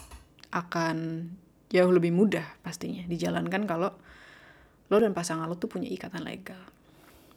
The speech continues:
Hmm, ini, ini, ini penting banget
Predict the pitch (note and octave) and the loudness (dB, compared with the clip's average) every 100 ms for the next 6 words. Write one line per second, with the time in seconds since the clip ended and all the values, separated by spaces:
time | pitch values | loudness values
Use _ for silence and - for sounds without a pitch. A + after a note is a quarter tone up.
0 | _ _ _ _ _ _ _ _ _ - | _ _ _ _ _ _ _ _ _ -20
1 | _ _ - F3 F3+ F3+ F3 E3 D3+ D3+ | _ _ -4 -2 -2 -4 -6 -6 -10 -14
2 | E3 - F3 E3+ E3+ F3+ F3 - _ _ | -14 -6 -4 -2 -4 -6 -8 -14 _ _
3 | _ - E3 D#3+ - D#3 E3 D#3+ F3 | _ -4 -4 -4 -6 -4 -4 -2 -4